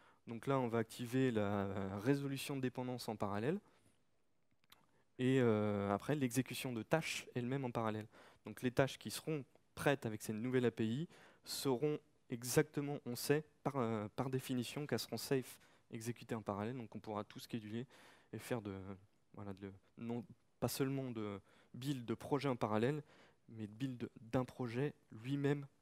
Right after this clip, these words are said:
intra-parallèle. Donc c'est quelque chose d'assez puissant. Et on va ouvrir cette A P I là pour vous, les, les, les, les développeurs de plugins. Donc permettre de faire quelque chose de, d'intéressant, euh, pour utiliser ces A P I s-, safe.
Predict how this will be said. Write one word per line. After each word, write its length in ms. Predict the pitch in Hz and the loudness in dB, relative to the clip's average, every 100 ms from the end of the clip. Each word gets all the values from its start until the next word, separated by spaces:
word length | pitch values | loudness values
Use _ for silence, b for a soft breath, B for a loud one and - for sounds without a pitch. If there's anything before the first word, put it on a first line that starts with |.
| - | -8
intra-parallèle. 720 | 117 - 127 120 110 104 95 - _ _ _ _ | -8 -2 -2 -2 -4 -6 -8 -14 _ _ _ _
Donc 100 | 110 | -20
c'est 240 | - 107 98 98 - | -14 -10 -10 -12 -14
quelque 140 | 104 | -14
chose 160 | - 110 | -10 -6
d'assez 220 | 107 104 | -6 -6
puissant. 320 | - 107 120 - - _ _ _ _ - - B B B | -12 -8 -8 -10 -20 _ _ _ _ -12 -12 B B B
Et 100 | 113 | -4
on 80 | 110 | 0
va 120 | 117 | 2
ouvrir 300 | 120 117 135 | 4 4 2
cette 200 | - 120 | 2 0
A 40 | 117 | 0
P 140 | 117 | 0
I 140 | 107 | 0
là 160 | 110 143 | 2 2
pour 160 | 127 104 | 0 -8
vous, 200 | 110 131 | -8 -2
les, 320 | 117 104 101 | -2 -2 -4
les, 200 | 101 101 | -6 -4
les, 240 | 98 98 | -4 -6
les 120 | 98 | -6
développeurs 400 | 101 110 113 117 | -4 -2 -2 -2
de 80 | 110 | -2
plugins. 300 | 101 104 - - _ b b b b b b | -4 -6 -8 -12 _ b b b b b b
Donc 160 | 98 98 | -18 -10
permettre 300 | 98 104 101 | -8 -6 -8
de 80 | 95 | -8
faire 180 | 104 | -8
quelque 160 | - 104 | -10 -14
chose 180 | 113 104 | -14 -12
de, 100 | - - b b b _ _ - | -14 -14 b b b _ _ -12
d'intéressant, 640 | 98 98 98 110 113 95 95 | -6 -4 -4 -4 -6 -6 -8
euh, 340 | 95 95 98 - _ _ - - - _ | -8 -8 -10 -12 _ _ -20 -20 -20 _
pour 260 | - 101 98 | -8 -6 -4
utiliser 420 | 101 117 107 110 | -4 -2 0 0
ces 200 | - 104 | -2 0
A 60 | 98 | 0
P 140 | 104 | 0
I 20 | |
s-, 180 | 104 - - | -4 -8 -10
safe. 380 | 107 - - - | -6 -6 -6 -14